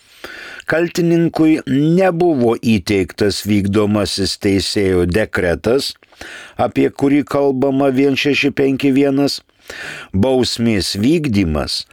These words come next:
baigėsi dėl senaties. Ir antrasis, tas pats galioja laikantis nustatytos tvarkos, jei bausmė buvo paskirta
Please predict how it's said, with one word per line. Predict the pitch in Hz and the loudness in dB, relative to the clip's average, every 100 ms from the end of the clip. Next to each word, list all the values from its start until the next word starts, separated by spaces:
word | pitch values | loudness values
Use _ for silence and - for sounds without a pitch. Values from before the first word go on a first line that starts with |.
| _ | _
baigėsi | - 76 131 196 226 208 120 87 71 - - - - - - - | -8 -4 0 2 2 0 0 0 -2 -6 -8 -12 -16 -20 -20 -12
dėl | 80 80 160 147 78 - - _ _ | -6 -2 2 2 0 -2 -10 _ _
senaties. | - - - 135 156 170 160 107 98 107 113 - 85 76 60 - - _ _ _ _ _ _ _ _ _ _ | -10 -6 -4 0 0 0 0 0 0 0 -2 -2 0 0 -2 -6 -10 _ _ _ _ _ _ _ _ _ _
Ir | - 113 | -2 0
antrasis, | 107 87 110 113 156 - - _ - - - - - | 0 0 -2 -2 -4 -8 -10 _ -18 -16 -14 -16 -16
tas | - 139 131 | -4 -2 -2
pats | - 175 160 135 | -2 -2 -2 -4
galioja | 113 117 117 107 110 131 147 | -2 0 2 4 2 2 2
laikantis | 123 120 113 120 107 110 104 | 4 2 0 -2 -2 -2 -4
nustatytos | 107 107 90 - 104 110 127 - 104 - | -2 -2 -2 -2 -4 0 -2 0 0 -2
tvarkos, | 104 104 104 - 92 73 - - _ _ _ - - | -4 -2 -2 -2 -2 -2 -4 -8 _ _ _ -20 -12
jei | - 104 131 135 | -4 0 2 2
bausmė | 101 131 139 127 - 127 131 101 | 0 0 2 0 -2 0 0 0
buvo | 87 98 110 95 87 _ | 0 0 0 0 -2 _
paskirta | 170 156 - - - 101 85 - 127 151 | -4 -2 -4 -6 -4 -2 -4 -4 -2 -2